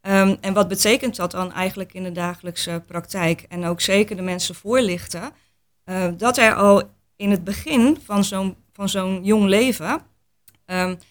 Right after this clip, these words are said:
gedrag te zien kan zijn waarin je kan denken, "Hey,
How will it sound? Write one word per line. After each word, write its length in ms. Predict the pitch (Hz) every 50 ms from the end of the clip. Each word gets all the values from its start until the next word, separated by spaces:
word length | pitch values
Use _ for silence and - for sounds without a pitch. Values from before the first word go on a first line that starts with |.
| _ _ _
gedrag 540 | - - 214 196 175 196 202 262 320 - -
te 100 | - 233
zien 420 | 190 - 196 196 190 185 175 175 - _
kan 300 | - 214 208 233 294 285
zijn 440 | - - 165 165 170 196 262 320 294
waarin 320 | 196 190 196 202 208 208
je 100 | 208 202
kan 260 | 202 - 185 185 185
denken, 380 | 170 175 170 170 190 - 233 233 277
"Hey, 320 | 330 311 240 180 165 170